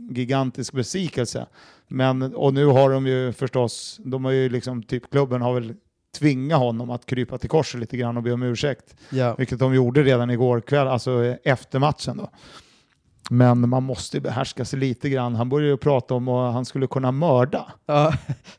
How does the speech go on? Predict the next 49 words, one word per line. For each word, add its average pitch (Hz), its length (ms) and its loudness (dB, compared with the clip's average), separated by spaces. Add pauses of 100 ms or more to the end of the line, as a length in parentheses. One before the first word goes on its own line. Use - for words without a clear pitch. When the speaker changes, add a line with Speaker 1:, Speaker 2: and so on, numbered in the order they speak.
(460)
Speaker 1:
Det 151 80 4
är 170 180 6
ju, 160 340 8
låter 151 340 2
ju 143 60 4
ganska 135 300 4
allvarligt. 131 720 4
Speaker 2:
Ja, 147 100 -2
verkligen. 131 640 -2
Då, 127 340 0
då 135 260 -2
Speaker 1:
Ja. 135 60 0
Speaker 2:
är 135 40 0
man, 120 320 -2 (260)
eh, 113 240 -8
väldigt 120 320 -4
arg 101 260 -8 (180)
om 113 120 -8
man 110 120 -4
Speaker 1:
Ja. 135 160 6
Speaker 2:
skulle 110 100 -4
kunna 120 120 -2
mörda 117 380 0
någon. 104 160 -4 (180)
Speaker 1:
Och 147 160 6
även 143 220 6
om 147 120 2
det 143 80 4
är 135 80 6
i 131 40 4
stridens 131 420 0
hetta 135 300 0
som 131 140 -4
sagt 123 260 -6
var, 131 160 0
så 127 340 0
man 131 180 -6
måste 131 340 -4
ju 127 360 0
behärska 127 440 -2
sig 131 140 -6
lite 143 540 0
grann. 127 280 2 (380)
Säger 160 420 6
jag 185 320 6
då 131 180 4
som, 143 340 0
eh, 139 180 4
eh, 139 340 -2